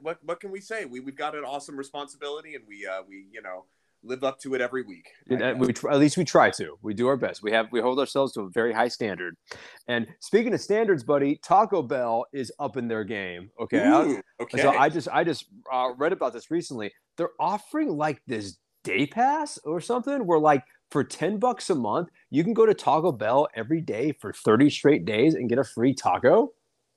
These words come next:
Speaker 1: That sounds great.
Speaker 2: R-, r-, it,
Speaker 1: I
Speaker 2: it does. I mean, if you think about it, and, and it's not like it's just, uh, get one kind of taco. I mean, they're offering, like, the beef taco, the chicken taco, the Doritos
Speaker 1: Right.
Speaker 2: Locos taco, the spicy potato taco. So you can get, like, one of these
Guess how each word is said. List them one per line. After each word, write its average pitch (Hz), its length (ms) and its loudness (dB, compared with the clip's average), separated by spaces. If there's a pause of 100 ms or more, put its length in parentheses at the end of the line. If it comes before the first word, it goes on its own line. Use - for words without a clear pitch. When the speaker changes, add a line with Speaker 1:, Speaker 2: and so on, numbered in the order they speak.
(340)
Speaker 1:
That 127 160 0
sounds - 220 -10
great. 101 400 -8 (140)
Speaker 2:
R-, 139 200 4
r-, 185 60 6
it, 175 240 6
Speaker 1:
I 240 40 4
Speaker 2:
it 165 180 2
does. 214 360 4
I 143 100 -2
mean, 170 120 0
if 165 60 -2
you 156 80 -6
think 269 180 -2
about 120 220 -6
it, - 80 -14
and, 180 180 -4
and 196 240 -2
it's 202 160 -2
not 254 160 -4
like 269 260 -4
it's - 220 -6
just, 165 320 -4
uh, 123 300 0 (400)
get 147 180 2
one 147 600 0 (220)
kind 151 220 -2
of 123 60 -2
taco. 123 340 2
I 101 60 -4
mean, 110 100 -6
they're 131 140 0
offering, 127 280 0
like, 113 200 -2 (260)
the 85 120 -10
beef 185 360 0
taco, 175 480 6
the 127 140 0
chicken 202 340 0
taco, 160 480 2
the 123 80 -8
Doritos 110 160 -10
Speaker 1:
Right. 110 260 2
Speaker 2:
Locos 208 300 0
taco, 170 360 0
the 117 100 -6
spicy 107 360 -4
potato 196 460 4
taco. 165 540 2 (180)
So 160 420 -2
you 180 140 -8
can 214 80 -6
get, 185 140 0
like, 151 140 -2
one 160 280 -2
of 180 100 0
these 156 280 -2